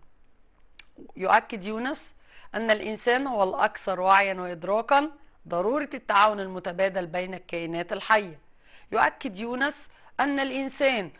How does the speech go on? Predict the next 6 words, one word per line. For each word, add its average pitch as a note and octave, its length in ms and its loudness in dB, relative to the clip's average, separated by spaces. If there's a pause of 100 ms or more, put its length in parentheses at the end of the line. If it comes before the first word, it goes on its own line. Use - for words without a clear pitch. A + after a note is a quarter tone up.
(160)
هو G#3 140 8
الوحيد A3 520 2
الذي G3+ 560 -6
يدرك A3 680 -2
معنى A3 320 2
المسؤولية G3 800 2